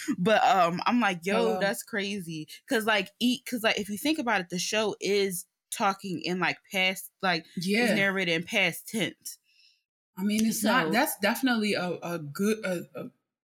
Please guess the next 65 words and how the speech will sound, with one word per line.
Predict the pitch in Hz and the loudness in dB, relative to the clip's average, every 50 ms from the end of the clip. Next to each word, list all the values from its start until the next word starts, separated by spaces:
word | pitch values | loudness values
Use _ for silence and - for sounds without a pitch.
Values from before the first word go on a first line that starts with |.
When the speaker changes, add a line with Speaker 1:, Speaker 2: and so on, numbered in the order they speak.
| _ _ _ _ _ _ _ _ | _ _ _ _ _ _ _ _
Speaker 2:
it | 202 208 190 | -2 0 2
makes | 208 240 247 - - | 2 2 0 0 -2
sense. | - 277 262 - - - - - | 0 0 0 0 -2 -6 -10 -6
Like, | 160 160 165 160 | -4 -4 -2 0
that's | 190 214 247 247 | 0 0 2 2
one | 240 214 202 | 0 0 0
of | 190 | 0
those | 185 190 | 0 0
Speaker 1:
Mm-hmm. | 175 185 | 0 0
Speaker 2:
theories | 190 185 180 175 170 | 0 0 0 -2 -4
that | 170 156 156 | -4 -6 -4
really | 160 190 196 196 | -4 -2 -2 0
makes | 175 170 160 143 - | 0 -2 -4 -4 -4
sense. | - 202 190 147 131 - - - - - - - - - | -4 -2 -2 -2 -4 -6 -10 -10 -8 -8 -6 -6 -4 0
I | - 262 | 2 2
was | 302 339 - | 4 4 4
Speaker 1:
Yeah. | 277 | 2
Speaker 2:
like, | 233 208 | 2 4
"What | 240 294 359 | 4 4 2
if | 392 - - | 2 2 0
they | 311 302 294 285 247 - | 2 2 4 2 2 2
found, | 277 247 247 - - 220 - - | 2 2 2 2 0 -4 -8 -6
like, | - 202 196 196 190 - | -2 -2 0 0 0 -2
discovered | 190 180 - - - 247 254 269 226 240 226 214 202 - - - - - - - | -4 -4 -4 -2 2 2 2 4 4 4 2 2 0 -4 -10 -14 -14 -14 -4 0
that, | 202 196 196 - - 147 | 2 4 4 4 2 2
um, | 175 180 180 175 202 - | 0 0 0 -2 -2 0
Ashtray | - 202 214 220 214 - - 233 208 202 | 2 2 2 2 0 0 0 0 0 2
was, | 202 196 185 - | 0 0 0 -2
like, | 180 175 - - | -4 -4 -4 -6
a | 185 185 | -8 -2
ba-, | 185 233 247 254 240 - - | 0 2 4 4 4 2 0
like, | 196 185 185 | -2 -2 -2
a | 185 180 | -4 -8
kid | - - 294 277 254 226 208 - | 0 2 2 4 4 4 2 2
and | - 190 202 | 2 0 2
he, | 196 202 196 | 2 2 2
like, | 196 180 180 - | 0 -2 -2 -2
popped | - 226 208 208 - 208 | -2 -2 -2 0 -2 -2
him, | 202 | -2
like, | 196 196 196 - | -2 -2 -2 0
a | 214 | 2
B | 233 320 339 | 2 4 4
B | 233 175 | 2 2
gun | 165 151 139 | 2 0 0
in | 160 160 | 0 0
the | 147 - 151 | -2 -2 -2
head | 143 - | -2 -4
or | - | -6
something | - - 151 151 - 147 151 | -6 -6 -6 -6 -6 -6 -6
like | 156 151 151 | -6 -6 -2
that?" | - 180 160 - - | 0 0 0 0 -2
But | 180 180 | -4 -2
I'm | 190 196 | 0 0
like, | 175 170 | 0 -2
"No, | 175 165 165 | -2 -4 -2
he | 170 202 240 | 0 0 -2
gone, | 202 - - 165 180 180 175 160 | -2 -2 -2 0 0 0 0 -2
gone," | 156 156 151 156 156 | -2 -4 -4 -4 -4
because | 156 151 - 165 160 | -6 -6 -6 -8 -2
he | - 240 247 240 - - - | 2 2 2 2 0 -2 0
Speaker 1:
He | 240 269 269 277 | 2 4 4 6
Speaker 2:
killed | 277 269 269 262 | 6 4 4 2
Speaker 1:
shot | - - - 180 | -2 -2 -2 0
Speaker 2:
a | 196 | 0
fucking | 190 185 214 208 208 - 185 165 151 156 | 2 2 2 2 0 -2 -4 -4 -4 -4